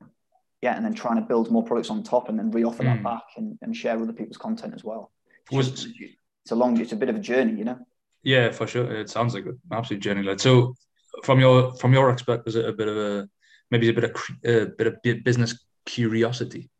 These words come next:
Speaker 2: maybe?
Speaker 1: Yeah, uh, yeah.
Speaker 2: Yeah.
Speaker 1: If you like, yeah, yeah. Um, it was, it was more of a byproduct of tr-, you have to kind of, you have to kind of go down the business route to be able to grow something you, you wanna do long term. So obviously I wanted to design these products to help reduce plastic. So therefore the business was a,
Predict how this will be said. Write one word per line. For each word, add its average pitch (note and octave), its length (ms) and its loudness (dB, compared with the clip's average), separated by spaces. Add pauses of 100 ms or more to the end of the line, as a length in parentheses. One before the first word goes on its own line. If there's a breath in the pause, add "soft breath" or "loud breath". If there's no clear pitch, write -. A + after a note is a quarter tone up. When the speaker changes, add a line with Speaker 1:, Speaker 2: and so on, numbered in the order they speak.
(120)
Speaker 2:
maybe? G2 240 -12
Speaker 1:
Yeah, C3 380 6
uh, A2 180 0
yeah. C#3 400 4
Speaker 2:
Yeah. A#2 260 4
Speaker 1:
If - 120 -12
you B2+ 80 -4
like, C3 260 4
yeah, B2 300 2
yeah. A#2 220 -4 (380 loud breath)
Um, A#2 440 4
it D#3 100 2
was, D3+ 160 0
it D#3+ 120 0
was D3 160 0
more E3+ 260 6
of C#3+ 100 6
a - 20 0
byproduct C#3 520 4
of G#2 120 -4
tr-, - 200 -6 (240)
you A#2+ 160 -4
have D3+ 240 0
to C3 80 -4
kind C3+ 260 2
of, - 220 -6
you G#2+ 100 -12
have D#3+ 260 -6
to D3 60 -8
kind C#3 220 0
of A#2 100 -2
go C3+ 180 6
down B2 180 2
the A#2 60 2
business A2+ 340 0
route A#2+ 280 0
to - 80 -10
be B2 60 -4
able A#2 140 -2
to A#2 100 -8
grow A#2 260 0
something A2+ 300 2
you, A2+ 80 2
you A2+ 100 -4
wanna A#2 200 -2
do A#2+ 120 -2
long A#2 220 -2
term. C3 320 -2 (420 soft breath)
So B2+ 160 4
obviously C3 300 4
I B2 40 8
wanted B2 280 4
to A#2+ 80 0
design A#2+ 460 4
these A#2 120 2
products - 600 -4
to - 80 -10
help A2+ 260 0
reduce A2+ 300 0
plastic. A#2+ 480 -2
So A2 120 -8
therefore A2+ 360 -2
the G#2+ 60 -2
business A2+ 480 0
was G#2+ 200 -4
a, G#2 120 -6